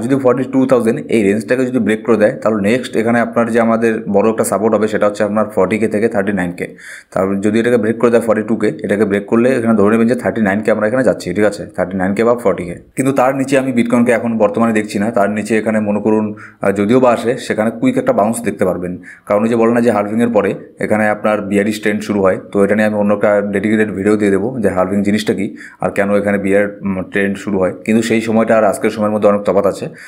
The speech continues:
এখানে আমার মনে হয় না যে লম্বা সময়ের জন্য নিচের মধ্যে আসলেও এখানে আপনার বিয়ার মার্কেটে থাকবে। এখান থেকে কুইক একটা বাউন্স দেখতে পারবেন, ঠিক আছে? এবার যদি এখানে cryptocurrency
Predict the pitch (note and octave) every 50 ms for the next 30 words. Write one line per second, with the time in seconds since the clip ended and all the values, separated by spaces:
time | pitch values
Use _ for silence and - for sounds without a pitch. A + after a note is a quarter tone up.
0 | - - - - - - G#2 G2+ G#2+ G#2+ G#2 G#2 A2 A#2 A#2+ A#2 B2 A#2+ A#2 G#2
1 | G2+ F#2+ G2+ A2 A2 G#2+ - G#2+ G#2+ G#2+ G#2+ G#2 G#2 G#2 G#2 G#2+ - - A2 G2+
2 | G2 G#2 G2+ G2+ G2+ G2+ G#2 F#2+ F#2 G2 G2+ G#2+ B2+ C#3+ - G#2 F#2+ G2+ G2+ G2+
3 | G2 F#2+ - G#2 G2 F#2 F#2+ G2 G2 G2 G2+ F#2+ F2 G2 G2+ G2 G2 F2+ F2+ F#2
4 | E2+ D#2+ - - - - - - - F#2+ F#2+ F#2+ G#2+ A2 G#2+ A2+ B2+ B2 B2 B2
5 | B2 C3 A2 G2+ G#2+ A2+ A#2 - - G2+ G2 F#2+ - G2 F#2 F2 F2+ F2+ F2 G2+
6 | G2+ G2 - E2+ - - - - - _ _ - - - G#2+ A2+ A#2 B2 C3 C3+
7 | C3+ C3 C3 C3 A#2+ A2+ B2+ B2+ C3 B2+